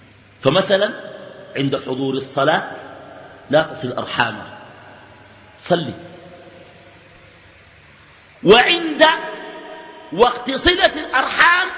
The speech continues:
لا تتنفل، صل الأرحام. واعلم أن أجل العمل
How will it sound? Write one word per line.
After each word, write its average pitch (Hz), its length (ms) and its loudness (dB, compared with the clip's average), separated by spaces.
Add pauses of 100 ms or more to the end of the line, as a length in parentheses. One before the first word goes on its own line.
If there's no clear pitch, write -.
(460)
لا 165 140 -2
تتنفل، 180 640 -6 (680)
صل - 240 -8
الأرحام. 131 640 -4 (1300)
واعلم 160 640 0 (120)
أن 131 300 0
أجل 135 640 -2
العمل 127 540 -2